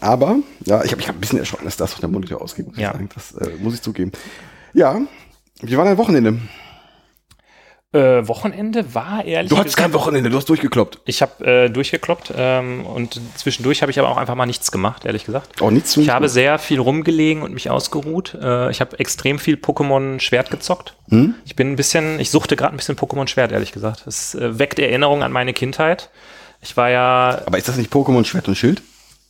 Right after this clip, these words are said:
Speaker 2: Genau, es gibt ja immer zwei von jedem, oder manchmal auch drei von den, von den Pokémon-Spielen. Also die allerersten Spiele,
Speaker 1: Der
Speaker 2: die ich
Speaker 1: Trainer und der Getrennte?
Speaker 2: Nee, das sind immer, es sind halt zwei unterschiedliche
Speaker 1: Es sind halt,
Speaker 2: Editionen.
Speaker 1: es sind immer zwei.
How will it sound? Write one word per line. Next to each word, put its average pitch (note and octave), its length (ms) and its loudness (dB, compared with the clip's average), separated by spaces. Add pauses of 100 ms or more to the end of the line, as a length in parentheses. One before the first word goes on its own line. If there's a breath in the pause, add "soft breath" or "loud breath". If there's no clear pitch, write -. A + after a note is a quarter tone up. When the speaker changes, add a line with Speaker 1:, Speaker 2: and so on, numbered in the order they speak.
(180)
Speaker 2:
Genau, B2 240 0
es A2+ 80 2
gibt - 140 -10
ja C3 80 2
immer A2+ 160 0
zwei G2+ 440 0 (460)
von A2 240 -4
jedem, G#2+ 180 -4
oder G#2 300 4 (160)
manchmal A2 320 -2
auch G2+ 40 -2
drei G#2 460 -2
von G#2+ 220 -8
den, G2+ 300 -8
von G#2+ 140 -8
den G2+ 100 -8
Pokémon-Spielen. G#2 600 -8
Also G2+ 200 -4
die G2+ 160 -6
allerersten B2+ 580 0
Spiele, C#3+ 280 -2
Speaker 1:
Der G#2 80 4
Speaker 2:
die A#2 80 -6
ich A2+ 60 -4
Speaker 1:
Trainer C3 420 4
und C3+ 180 2
der C3 80 4
Getrennte? B2+ 540 0 (480)
Speaker 2:
Nee, A#2 360 0
das A#2+ 120 -4
sind A2+ 200 -6
immer, A2+ 380 2
es A2 80 -4
sind A#2 80 0
halt C#3+ 120 2
zwei D3 160 -2
unterschiedliche C#3+ 280 -4
Speaker 1:
Es - 40 2
sind F#3+ 100 6
halt, G3 120 2
Speaker 2:
Editionen. D3 100 -4
Speaker 1:
es - 80 0
sind A3 140 2
immer G3+ 160 2
zwei. D#3+ 380 0